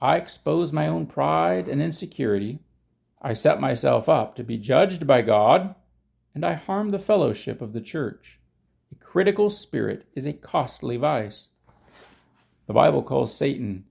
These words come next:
the accuser of our brothers. It's the devil's job to blame, complain, and criticize members of God's family.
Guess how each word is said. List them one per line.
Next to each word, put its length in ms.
the 120
accuser 960
of 180
our 140
brothers. 640
It's 260
the 120
devil's 580
job 520
to 60
blame, 720
complain, 680
and 240
criticize 640
members 380
of 100
God's 300
family. 480